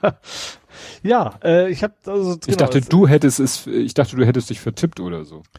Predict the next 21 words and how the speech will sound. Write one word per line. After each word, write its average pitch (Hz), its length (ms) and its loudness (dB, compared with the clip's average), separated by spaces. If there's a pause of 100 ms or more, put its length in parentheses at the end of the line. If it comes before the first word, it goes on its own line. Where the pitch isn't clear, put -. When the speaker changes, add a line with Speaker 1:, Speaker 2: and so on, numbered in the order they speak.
Speaker 1:
Nee, 180 300 2
das, - 420 -6
das - 320 -4
hei-, 175 240 -2
ich 151 200 -2
weiß 170 140 -4
auch 185 120 -4
nicht 151 140 -2
warum, 143 280 2
ob 139 160 0
die 196 160 -4
das 196 180 0
einfach 170 340 0
<laughs> - 200 0
nicht - 200 -8
besser - 360 0
wissen, 143 280 -8
weiß 123 220 0
ich 110 100 -2
auch 120 160 0
nicht. 214 220 -2